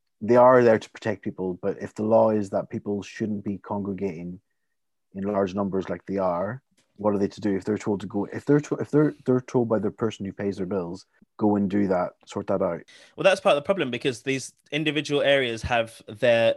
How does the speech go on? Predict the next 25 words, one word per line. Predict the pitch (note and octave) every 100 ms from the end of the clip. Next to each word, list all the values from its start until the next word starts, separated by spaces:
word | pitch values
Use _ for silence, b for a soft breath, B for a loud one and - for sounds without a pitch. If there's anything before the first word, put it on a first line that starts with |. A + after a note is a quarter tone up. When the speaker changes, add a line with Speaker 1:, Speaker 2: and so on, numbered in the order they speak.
| -
Speaker 2:
like | C#3+ D#3+
the | C#3
law | D3+
just | C3+ -
in | A2+
general, | C3+ C3+ G2+
it's | C3
all | A#2
about | A2
interpretation, | G#2+ B2+ - - C3 A2 B2+
isn't | A#2+
it? | F#2 -
So | - A2+ G#2 G2+
people | B2+ A#2+
are | G#2+
Speaker 1:
Mm. |
Speaker 2:
interpreting | F#2+ A#2+ A#2
it | G#2+
the |
way | G#2+
they | A#2
want | C#3+ -
to. | D3+ D3 B B
If | A#2+ A2
their, | - A2+ G#2+ G2+